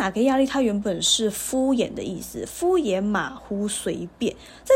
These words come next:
这边的话，我觉得这三个套进去都会有一点奇怪，所以我们根据这个剧情前后文去做一点调整。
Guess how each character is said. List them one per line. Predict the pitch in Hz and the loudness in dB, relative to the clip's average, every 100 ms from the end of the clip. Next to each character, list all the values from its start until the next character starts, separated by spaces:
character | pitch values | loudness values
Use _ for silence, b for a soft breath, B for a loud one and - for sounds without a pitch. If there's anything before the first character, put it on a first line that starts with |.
| 523 | 4
这 | |
边 | 523 453 | 4 4
的 | |
话， | 381 | 2
我 | 381 | 2
觉 | 190 196 | 2 2
得 | |
这 | 208 285 | 2 0
三 | - 254 | 2 2
个 | 233 | 0
套 | 208 - 220 | -2 0 0
进 | 220 | 2
去 | 208 | 0
都 | 208 | 2
会 | 208 233 | 4 4
有 | 185 175 | 4 0
一 | |
点 | 196 202 160 | 0 0 0
奇 | - - 160 160 | 0 0 -4 -4
怪， | - 190 B B | 0 0 B B
所 | B 349 | B 2
以 | |
我 | 392 | 4
们 | 247 202 | 4 2
根 | 233 269 | 4 4
据 | 277 294 247 | 2 0 0
这 | 208 233 | 0 0
个 | 220 | 0
剧 | 202 - 302 | 0 2 2
情 | - - 180 | 2 0 -2
前 | 196 | -4
后 | 190 247 | -2 0
文 | 190 | 0
去 | 202 | 0
做 | 208 | 4
一 | 240 | 4
点 | 208 151 | 2 -6
调 | - 170 | -8 -6
整。 | 185 | -2